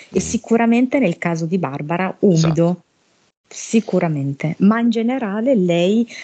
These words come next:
Speaker 1: anche nel momento in cui non fa digiuno, eh, ha proprio bisogno, mm, di, ehm, incrementare
Speaker 2: Vero.
Speaker 1: l'introduzione di liquidi, sì, sì, sì.
Speaker 2: Mm.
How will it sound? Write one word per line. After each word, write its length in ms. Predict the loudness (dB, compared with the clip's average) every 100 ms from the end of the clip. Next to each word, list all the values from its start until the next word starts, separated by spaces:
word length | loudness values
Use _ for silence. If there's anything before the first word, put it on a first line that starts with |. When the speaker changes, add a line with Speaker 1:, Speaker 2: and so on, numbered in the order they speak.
| -10
Speaker 1:
anche 320 | -2 -2 0 0
nel 160 | 2
momento 400 | 2 4 4 4
in 100 | 4
cui 200 | 4 4
non 240 | 6 6 4
fa 200 | 2 0
digiuno, 680 | 0 0 0 0 2 2 0 -8 -20 _
eh, 200 | 0 0
ha 100 | -2
proprio 340 | -4 -4 0
bisogno, 840 | 2 2 2 2 4 6 6 4 2 -2 2
mm, 200 | 4 4
di, 480 | 2 4 6 8 6 2
ehm, 380 | 2 4 4
incrementare 1160 | 6 4 2 0 0 0 -2 -4 -2 -2 -2 -4 -8 -20 -20 -6
Speaker 2:
Vero. 120 | 0
Speaker 1:
l'introduzione 800 | 0 2 0 -2 -6 -2 0 2
di 120 | 2 2
liquidi, 480 | 2 0 0 0
sì, 320 | -2 -4 -4 -4
sì, 180 | -4
sì. 220 | -8 -10 -12 -20
Speaker 2:
Mm. 40 | -20